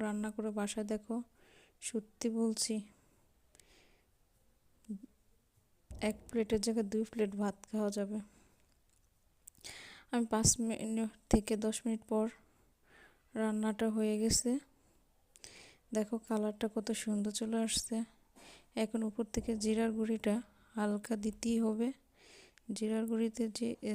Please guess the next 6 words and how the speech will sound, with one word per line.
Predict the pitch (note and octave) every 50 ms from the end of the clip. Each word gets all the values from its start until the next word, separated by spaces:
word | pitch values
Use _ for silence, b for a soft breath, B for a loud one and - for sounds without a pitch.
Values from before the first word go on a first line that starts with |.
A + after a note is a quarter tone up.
| G3+
স্মেলটা | - - A3+ G#3+ A3 A3 A3 - A3+ - -
চলে | A#3 A3+ A3 A3+ A3+ A3
আসে, | G#3 - - G#3+ G#3 -
সুস্বাদু | - A#3 A3 - - - A#3 A3 G3+ - A3 G#3+
হয়ে | A3 A3 A3 A3+ A3+
আসে। | G#3 - - G#3+